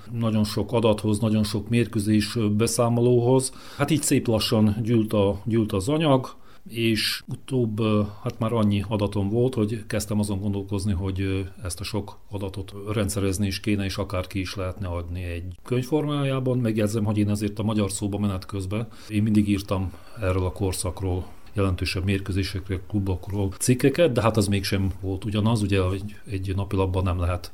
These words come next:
ugye mindent megírni, nincs rá hely, és akkor így jött az ötlet, hogy hát, ö, rendszerezzük ezt a rengeteg adatot. Ez meg is történt tavaly februárjában, és akkor utána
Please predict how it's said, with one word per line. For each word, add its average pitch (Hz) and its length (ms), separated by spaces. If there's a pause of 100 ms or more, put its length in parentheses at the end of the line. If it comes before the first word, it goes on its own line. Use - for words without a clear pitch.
ugye 95 120
mindent 92 380
megírni, 127 380
nincs 95 260
rá 87 220 (260)
hely, 127 220
és 113 260
akkor 107 280
így 101 300
jött 101 220
az 92 280
ötlet, 110 340
hogy 95 240
hát, - 360
ö, 92 320
rendszerezzük 90 640
ezt - 260
a 87 260
rengeteg 90 460
adatot. 123 440 (200)
Ez 92 140
meg 104 140
is 92 120
történt 147 640
tavaly 92 440 (160)
februárjában, 110 1040 (120)
és 101 220
akkor 95 340
utána 92 560